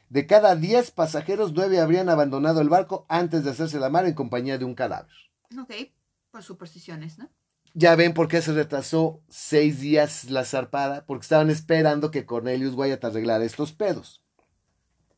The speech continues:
Speaker 1: En este dilema, el capitán Hardy consintió en que el cuerpo parcialmente embalsamado y que, y colocado entre espesas capas de sal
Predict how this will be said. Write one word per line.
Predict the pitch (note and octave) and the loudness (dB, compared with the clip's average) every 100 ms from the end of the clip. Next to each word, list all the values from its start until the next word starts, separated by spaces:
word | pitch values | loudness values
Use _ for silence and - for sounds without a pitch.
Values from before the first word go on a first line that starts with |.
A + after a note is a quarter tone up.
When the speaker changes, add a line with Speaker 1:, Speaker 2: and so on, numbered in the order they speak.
| _ _ _ _ _ - | _ _ _ _ _ -2
Speaker 1:
En | F3+ | 2
este | B3+ C4+ B3+ | 4 4 2
dilema, | A#3 E3+ D3+ C#3+ | 2 4 4 4
el | D3 | -2
capitán | C3+ - - D3+ | -4 -6 -6 -2
Hardy | C#3+ C#3 D3+ | -2 -2 -4
consintió | - D3+ D3+ E3 F3+ D#3+ C4+ B3+ - _ _ - | -2 -2 0 -2 -4 0 0 0 -2 _ _ -12
en | C#3+ | -2
que | D#3 | 0
el | C#3+ | 0
cuerpo | G3 F#3+ F3+ D#3+ | 0 0 -2 4
parcialmente | E3 D#3+ - - B3+ C#4 D4 D4+ C4 A#3+ C4+ - B3+ | 4 4 -2 -4 4 8 8 6 0 -2 -2 -4 -6
embalsamado | A3+ F#3 E3 D#3+ D3+ D#3+ D#3+ C3+ B2+ - _ - | 2 2 2 0 0 2 2 0 -4 -8 _ -8
y | D#3 | -6
que, | D#3 E3+ E3 | 2 2 2
y | E3 | 0
colocado | D#3 D#3 D#3 F3+ F3+ | 4 4 4 2 4
entre | D#3+ D#3 D#3+ | 2 0 -2
espesas | F#3 E3 - B3+ C4+ - F#3+ D#3 | -4 -4 -4 0 0 2 0 -2
capas | - A#3 A3+ F3 D#3 | 4 6 6 2 0
de | C#3+ | -2
sal | A#2 D#3+ D#3+ D#3 D#3 | 0 4 4 2 -6